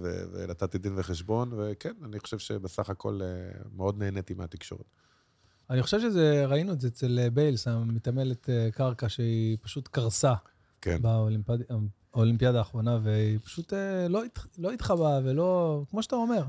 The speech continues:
Speaker 1: כן.
Speaker 2: אבל אתה מרגיש שהרגע הזה היה רגע מכונן, אה, עבורך בשביל המשך החיים שלך בתור מה שאתה עושה היום?
Speaker 1: חד משמעית. ההפסד הזה בלונדון, אתה יודע, אם היו שואלים אותי, "אתה רוצה לחזור אחורה?" כן,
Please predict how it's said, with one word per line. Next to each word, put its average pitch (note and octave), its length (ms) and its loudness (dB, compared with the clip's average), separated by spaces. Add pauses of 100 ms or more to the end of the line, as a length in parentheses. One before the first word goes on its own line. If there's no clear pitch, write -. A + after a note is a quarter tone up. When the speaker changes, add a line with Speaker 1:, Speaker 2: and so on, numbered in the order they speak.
(120)
Speaker 1:
כן. G2 200 0 (320)
Speaker 2:
אבל C#3+ 240 4 (100)
אתה C#3 140 2
מרגיש C3+ 340 0
שהרגע D3+ 600 4
הזה B2+ 200 2
היה B2 160 2
רגע C#3+ 180 2
מכונן, C3 560 0
אה, B2+ 120 2
עבורך A#2 280 -2
בשביל C3 360 2
המשך A#2+ 320 -2
החיים C3 320 -2
שלך D3+ 300 -4
בתור C3+ 240 6
מה C3 120 2
שאתה - 120 -2
עושה A#2+ 240 0
היום? C3 300 4 (240)
Speaker 1:
חד F2+ 280 0
משמעית. D#2+ 480 -12
ההפסד F2 520 -4
הזה A2+ 180 0
בלונדון, B2 720 2 (880)
אתה - 80 -2
יודע, A#2 100 8
אם A#2+ 100 6
היו A#2+ 80 6
שואלים A#2+ 260 6
אותי, G#2+ 480 4
"אתה G2+ 80 -2
רוצה F#2 160 0
לחזור G#2+ 280 4
אחורה?" A#2 260 4
כן, G2+ 280 8